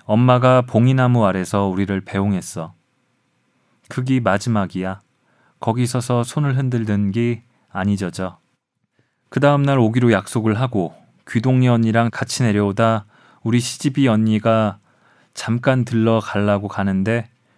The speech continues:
총소리가 나고 인민군인지 국군인지 다다다다 하다 쌍 하는 총소리가 나고 총소리 나면 변학갈이 있는 데 가서 숨었어. 귀동리 언니 집이 두고 온 애들 걱정하는데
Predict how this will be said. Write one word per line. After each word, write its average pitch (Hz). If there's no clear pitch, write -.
총소리가 147
나고 87
인민군인지 123
국군인지 120
다다다다 120
하다 123
쌍 143
하는 120
총소리가 131
나고 87
총소리 147
나면 117
변학갈이 123
있는 107
데 101
가서 98
숨었어. 120
귀동리 135
언니 123
집이 131
두고 127
온 123
애들 117
걱정하는데 101